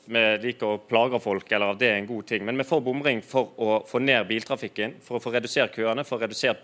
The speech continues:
eh, utslippene til dårlig byluft, og for å redusere klimagassutslippene, og for å finansiere byen vår. Og det er viktig å si at vi er den reneste byluften på femten år. Eh, klimagassutslippene i Bergen fra, eh, de siste årene har gått mest ned av alle storbyene,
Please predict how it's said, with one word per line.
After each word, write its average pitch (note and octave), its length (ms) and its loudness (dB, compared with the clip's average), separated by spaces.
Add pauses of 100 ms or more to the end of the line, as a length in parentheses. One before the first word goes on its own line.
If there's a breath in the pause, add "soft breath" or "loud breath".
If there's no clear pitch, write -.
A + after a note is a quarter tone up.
(120)
eh, G2 380 -2
utslippene G2+ 680 -6
til G#2 120 -2
dårlig A2 240 -2
byluft, C3 380 -2
og A2 100 -8
for - 120 -12
å G#2+ 60 -2
redusere A2+ 280 -2
klimagassutslippene, G#2+ 760 -8
og G#3 180 4
for B2+ 120 0
å - 40 -8
finansiere B2+ 480 2 (340 loud breath)
byen A#2+ 240 0
vår. F2+ 160 -2 (340 loud breath)
Og C#3 120 2
det G3+ 80 6
er D#3+ 100 4
viktig F#3 160 0
å - 20 -4
si E3 100 4
at A2+ 120 4
vi D3+ 60 -4
er F3 80 0
den D3 160 6
reneste D3+ 180 -2
byluften C#3+ 320 -2
på - 100 -14
femten B2 380 -4
år. C3 120 -2 (540 soft breath)
Eh, A#2+ 300 4 (180)
klimagassutslippene B2 720 0
i A#2 40 -4
Bergen A#2 420 0 (120)
fra, A2+ 340 0
eh, G#2 560 -2 (140)
de A#2 80 -8
siste C3+ 260 -8
årene A#2 340 0
har D#3 80 -6
gått B2 300 -6
mest C3 320 -4
ned A#2 120 0
av A#2+ 120 -10
alle B2+ 140 0
storbyene, A2+ 420 -4